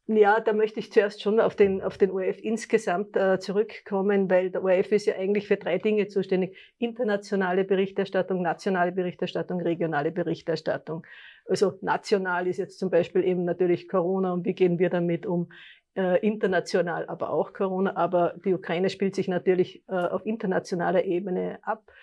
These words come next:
Und da muss ich schon sagen, dass wir mit unserem großen Netz an Korrespondentinnen und Korrespondenten aus meiner Sicht,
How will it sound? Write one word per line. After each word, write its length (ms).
Und 140
da 80
muss 220
ich 120
schon 220
sagen, 380
dass 240
wir 160
mit 240
unserem 640
großen 520
Netz 300
an 80
Korrespondentinnen 920
und 40
Korrespondenten 640
aus 160
meiner 320
Sicht, 300